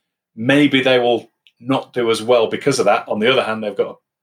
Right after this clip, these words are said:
wonderful manager who plays wonderful football. So I think Leeds will be okay, but I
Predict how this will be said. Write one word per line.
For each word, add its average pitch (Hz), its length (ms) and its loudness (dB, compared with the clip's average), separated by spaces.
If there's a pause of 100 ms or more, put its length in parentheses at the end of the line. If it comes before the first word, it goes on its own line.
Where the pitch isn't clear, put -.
(360)
wonderful 110 300 -8
manager 101 340 -4
who 90 60 -14
plays 101 220 0
wonderful 101 320 -4
football. 90 380 -2
So - 180 0 (300)
I 185 160 2
think 185 240 0
Leeds 143 260 2
will 127 100 0
be 120 220 0
okay, 175 920 -2 (560)
but 135 120 2
I 123 100 4